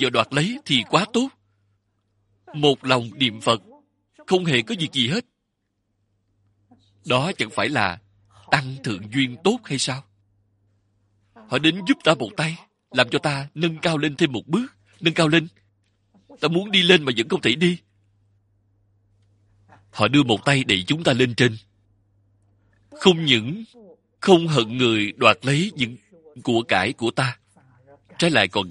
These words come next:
cảm kích, cảm ơn. Không có họ, ta rất khó xả. Họ làm như vậy,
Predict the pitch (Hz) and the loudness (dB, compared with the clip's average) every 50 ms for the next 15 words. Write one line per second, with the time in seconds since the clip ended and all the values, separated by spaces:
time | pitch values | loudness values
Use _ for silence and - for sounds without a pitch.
0 | 85 - 107 82 80 98 117 - - 247 - _ _ _ _ _ _ _ _ _ | -4 -2 0 0 0 -2 -4 -4 -2 -2 -2 _ _ _ _ _ _ _ _ _
1 | _ _ _ _ _ _ _ - - - - - - 98 85 85 - 147 120 - | _ _ _ _ _ _ _ -20 -20 -20 -14 -8 -4 -4 -4 -2 -4 -6 -6 -6
2 | - _ _ _ _ _ _ _ _ _ _ _ _ _ _ _ _ _ _ _ | -10 _ _ _ _ _ _ _ _ _ _ _ _ _ _ _ _ _ _ _
3 | _ _ _ _ _ _ _ _ _ _ _ _ - - - 175 151 139 - 190 | _ _ _ _ _ _ _ _ _ _ _ _ -4 2 2 2 2 2 -2 -4
4 | 190 170 117 101 92 90 117 147 _ _ _ _ _ _ _ 151 - _ _ 139 | -2 -2 -2 -2 -2 -4 -6 -12 _ _ _ _ _ _ _ -20 -20 _ _ -4
5 | 147 120 113 110 107 107 - 185 - - - 156 180 208 208 - - 95 87 82 | -4 -2 -2 -4 -6 -6 -6 -6 -6 -4 -4 -4 -4 -4 -6 -6 -6 -6 -6 -6
6 | - 160 - _ _ _ _ _ _ _ _ _ _ _ _ - - - _ - | -10 -16 -18 _ _ _ _ _ _ _ _ _ _ _ _ -20 -20 -20 _ -20
7 | - - - - - 143 143 139 123 123 139 160 160 127 123 107 98 104 | -20 -20 -20 -6 0 0 2 2 2 0 -2 -4 -2 0 0 -2 -2 -4